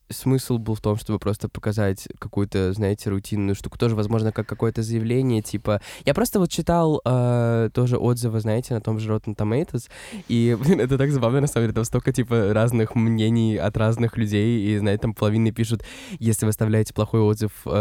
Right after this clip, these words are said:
этому фильму, вы ничего не понимаете, у вас плохой вкус в кино». Потом другой пишет, типа:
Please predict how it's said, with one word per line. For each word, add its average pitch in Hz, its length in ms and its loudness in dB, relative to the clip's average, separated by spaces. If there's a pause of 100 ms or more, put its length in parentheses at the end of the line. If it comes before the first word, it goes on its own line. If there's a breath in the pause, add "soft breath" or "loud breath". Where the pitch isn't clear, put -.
этому 107 340 0
фильму, 117 300 2
вы 104 140 0
ничего 113 760 2
не 104 100 2
понимаете, 110 400 0
у 180 40 2
вас 175 120 -2
плохой 147 400 0
вкус - 300 -2
в - 80 -10
кино». 107 320 2
Потом 107 280 0
другой 113 300 4
пишет, 113 300 -2
типа: 104 340 2